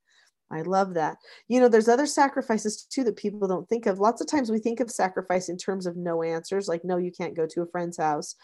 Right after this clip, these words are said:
or, "No, you can't buy that new car you want," <laughs> or whatever it is. But, um, but actually there's other sacrifices too, like,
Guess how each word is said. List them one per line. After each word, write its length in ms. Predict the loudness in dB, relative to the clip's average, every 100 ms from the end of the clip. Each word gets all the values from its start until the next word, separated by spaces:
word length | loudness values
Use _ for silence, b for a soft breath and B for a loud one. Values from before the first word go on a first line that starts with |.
| B B B
or, 160 | 2
"No, 560 | 4 6 6 6 4 0 _ _ _ -14
you 380 | -10 -8 -6 -8
can't 520 | -4 0 0 0 -2
buy 220 | 0 2 2
that 180 | 0
new 100 | -2
car 220 | 0 6 10
you 140 | 10
want," 380 | 10 8 4 4
<laughs> 0 |
or 180 | 6 8
whatever 360 | 10 8 8 6
it 60 | 4
is. 160 | 2 -4 B B 4
But, 220 | 4 6 4
um, 360 | 4 4 -2 -12 _ _ _ _ _ _ -20 -2
but 140 | 2
actually 480 | 4 4 4 4 4
there's 180 | 2 2
other 200 | 2 2
sacrifices 680 | 2 0 -2 -4 -4 -6 -8
too, 280 | -2 0
like, 360 | 2 2 0